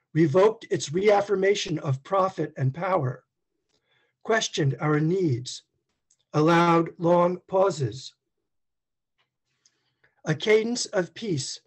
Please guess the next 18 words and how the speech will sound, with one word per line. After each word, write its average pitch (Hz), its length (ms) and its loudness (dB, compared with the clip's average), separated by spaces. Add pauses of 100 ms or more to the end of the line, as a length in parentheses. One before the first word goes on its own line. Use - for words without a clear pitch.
(260)
might 175 300 0
balance 208 440 2
its - 320 -8
weight 160 400 -2 (640)
on 160 180 2
that 156 260 -2
different 214 420 -2
fulcrum, 190 580 -4 (1040)
peace, - 540 -10 (520)
a 143 60 -6
presence, 175 760 -2 (480)
an 170 160 -2
energy 208 440 0
field 190 500 0
more 185 240 2
intense 170 720 -6 (240)
than 143 280 0
war. 127 380 -2